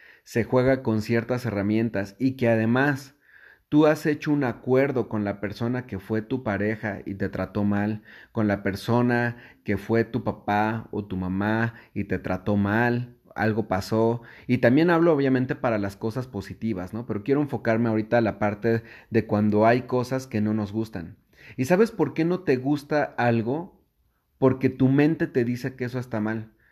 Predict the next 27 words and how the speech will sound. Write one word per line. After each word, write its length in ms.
Pero 180
acuérdate 380
que 140
tu 140
mente 300
es 160
tu 220
mente, 380
pero 280
no 160
eres 240
tú. 400
Entonces, 600
programas 720
tu 100
mente 440
de 200
acuerdo 880
a 120
los 220
paradigmas 720
con 160
los 160
que 120
tú 180
fuiste 320
creciendo, 580